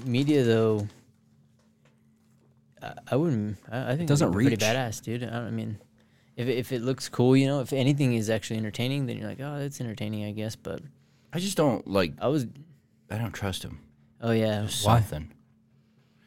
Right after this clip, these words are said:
Speaker 3: Kinda like the thing that you were just showing us at the factory, the influencer factory. I
Speaker 1: Mm-hmm.
Speaker 3: feel like they do it with everything.
Speaker 1: Oh, yeah.
Speaker 3: They do it with, like, wrenches.
Speaker 1: But they'll be like, "Is it good? Isn't it good, though?" Like, with, I was gonna bring up,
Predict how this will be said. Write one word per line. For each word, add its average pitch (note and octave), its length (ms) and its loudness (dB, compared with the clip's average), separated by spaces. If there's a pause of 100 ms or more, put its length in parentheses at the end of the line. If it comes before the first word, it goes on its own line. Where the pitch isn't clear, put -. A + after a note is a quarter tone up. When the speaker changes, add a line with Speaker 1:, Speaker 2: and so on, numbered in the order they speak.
(120)
Speaker 3:
Kinda D#3 220 6
like C3+ 160 6
the A2+ 80 2
thing A2+ 240 4
that F#2+ 220 2
you F#2+ 120 4
were F#2 60 2
just F2 180 -2
showing F2+ 200 0
us D#2+ 120 -6
at D2+ 100 -12
the - 60 -12
factory, F2 460 -4
the E2+ 80 -4
influencer F#2 580 -4
factory. G2+ 340 -2
I G#2 40 2
Speaker 1:
Mm-hmm. G#2+ 100 -2
Speaker 3:
feel G#2+ 100 2
like G#2 100 0
they G2 100 -8
do F#2 140 0
it E2+ 40 2
with D#2+ 160 -4
everything. D2 460 -10 (300)
Speaker 1:
Oh, A2+ 100 -2
yeah. G#2 260 -2 (300)
Speaker 3:
They E2+ 80 -6
do F2 140 0
it - 20 0
with, E2+ 120 0
like, D#2+ 180 -2
wrenches. E2 880 -2
Speaker 1:
But - 100 -6
they'll C3+ 100 4
be B2 100 6
like, A#2 200 4
"Is C#3+ 160 2
it B2+ 140 0
good? D#3+ 380 0
Isn't F3 240 2
it G3 180 2
good, G3+ 200 0
though?" A#3 140 4
Like, E3+ 220 2
with, A2 220 2
I A#2 120 6
was G#2+ 100 2
gonna A2+ 140 2
bring A2+ 220 2
up, A2 120 2